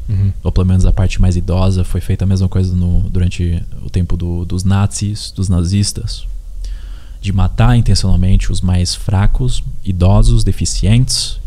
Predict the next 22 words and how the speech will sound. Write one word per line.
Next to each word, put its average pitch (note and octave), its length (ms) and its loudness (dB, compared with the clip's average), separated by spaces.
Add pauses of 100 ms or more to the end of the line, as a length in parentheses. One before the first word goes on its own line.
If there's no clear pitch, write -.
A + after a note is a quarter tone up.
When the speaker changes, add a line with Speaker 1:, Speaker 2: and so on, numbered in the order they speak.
(100)
Speaker 2:
pra F#2+ 160 2
gente F#2+ 280 2
ter, G2+ 240 2
assim G2+ 180 2
por G2 140 4
dizer, F#2+ 100 0
uma F#2 140 4
população F#2 560 0
jovem G#2 480 2
e - 20 -4
fresca. - 500 0 (380)
Speaker 1:
Uhum. G2 220 2 (840)
Speaker 2:
E G#2+ 100 0
que - 80 0
eles A2 120 4
faziam G#2 240 4
a G#2+ 40 4
mesma A2 180 4
coisa A2+ 160 2
com A#2+ 60 0
esse A#2+ 120 0
vírus. - 400 -4